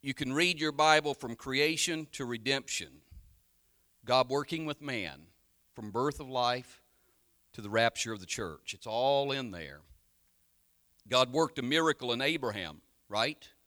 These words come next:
Sarah, to bring forth a nation. We understand this nation is a peculiar people. It's a holy nation. In fact, it's the wife of God.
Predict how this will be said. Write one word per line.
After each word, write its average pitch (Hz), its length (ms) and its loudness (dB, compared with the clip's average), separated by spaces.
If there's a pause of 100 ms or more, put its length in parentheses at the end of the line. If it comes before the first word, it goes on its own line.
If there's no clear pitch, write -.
(440)
Sarah, 107 640 2
to - 80 -18
bring 123 220 -2
forth 127 240 -4
a 113 60 -4
nation. 120 500 -2 (640)
We 123 120 2
understand 139 460 0
this 135 180 2
nation 131 600 0 (260)
is 127 160 -4
a 120 60 -4
peculiar 151 580 -2
people. 160 360 -6
It's - 120 -8
a 139 40 -6
holy 170 380 0
nation. 104 480 -2 (920)
In 127 140 -4
fact, 156 340 4
it's - 160 -2
the 123 100 -2
wife 120 320 6
of 95 140 -10
God. 78 420 -2